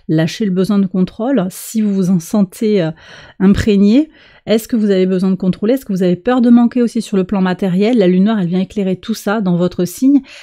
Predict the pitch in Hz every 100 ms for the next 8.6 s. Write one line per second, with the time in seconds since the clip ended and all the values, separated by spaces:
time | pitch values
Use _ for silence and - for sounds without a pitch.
0 | - 220 220 - 269 262 - 202 208 190
1 | 240 262 226 220 208 214 269 226 196 214
2 | 208 214 226 233 214 196 - 226 - 202
3 | 208 202 - 202 214 233 269 - - -
4 | - 247 233 247 - 220 - 233 254 285
5 | _ - - 208 247 208 190 202 226 202
6 | 185 196 - 226 185 180 180 190 196 208
7 | 165 - 196 185 190 185 180 180 175 196
8 | 185 247 196 175 240